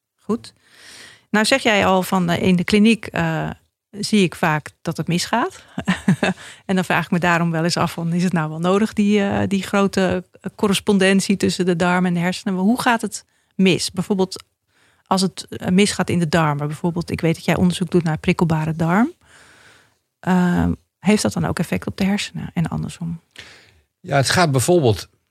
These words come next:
Speaker 2: mis, mis, maar, eh, het kan zo zijn dat je in de, in de hersenen meer gevoel, meer onbehagen van je darm voelt dan eigenlijk nodig zou hoeven te zijn. En dan is het heel vervelend. Dan leef je continu met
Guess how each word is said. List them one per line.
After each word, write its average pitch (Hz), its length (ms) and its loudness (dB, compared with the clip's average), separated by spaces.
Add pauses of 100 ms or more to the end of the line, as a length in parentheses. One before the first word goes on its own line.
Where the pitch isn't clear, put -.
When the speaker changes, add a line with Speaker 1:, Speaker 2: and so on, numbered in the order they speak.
(140)
Speaker 2:
mis, 98 460 -4
mis, 113 300 2
maar, 113 360 4
eh, 110 240 -6 (800)
het - 160 -4
kan 135 200 2
zo 107 120 2
zijn 101 260 0
dat 104 180 -2
je - 80 -8
in 98 280 0
de, 90 460 0
in 104 120 -2
de 92 100 0
hersenen 101 580 -2
meer 110 680 2 (800)
gevoel, 123 500 2
meer 107 220 2
onbehagen 98 760 0
van 101 200 -2
je 98 100 0
darm 90 300 2
voelt 117 400 -2
dan 107 180 0
eigenlijk 95 320 -2
nodig 139 320 2
zou 76 260 -2 (360)
hoeven 92 240 0
te 107 100 -4
zijn. 82 280 -2
En 117 100 0
dan 185 120 2
is 123 60 4
het - 100 -2
heel 92 140 0
vervelend. 87 500 0
Dan 120 200 -2
leef 107 200 2
je 107 120 -4
continu 113 420 2
met 95 320 -2